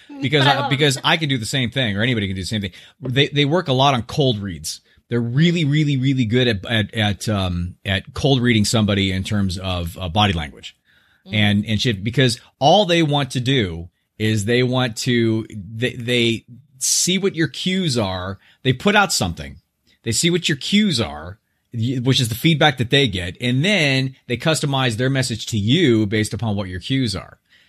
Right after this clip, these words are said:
Speaker 1: To, because they, all, all anybody wants is they wanna hear what they wanna hear.
Speaker 2: Yes.
Speaker 1: So that's what, that's what cold read psychics do. And then they, they tell people what they wanna hear,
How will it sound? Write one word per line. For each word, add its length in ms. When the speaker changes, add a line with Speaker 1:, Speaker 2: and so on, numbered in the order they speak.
Speaker 1:
To, 140
because 320
they, 140
all, 440
all 200
anybody 400
wants 460
is 220
they 100
wanna 240
hear 240
what 160
they 80
wanna 240
hear. 240
Speaker 2:
Yes. 180
Speaker 1:
So 580
that's 440
what, 180
that's 220
what 120
cold 260
read 180
psychics 440
do. 300
And 120
then 120
they, 220
they 260
tell 260
people 320
what 140
they 80
wanna 260
hear, 340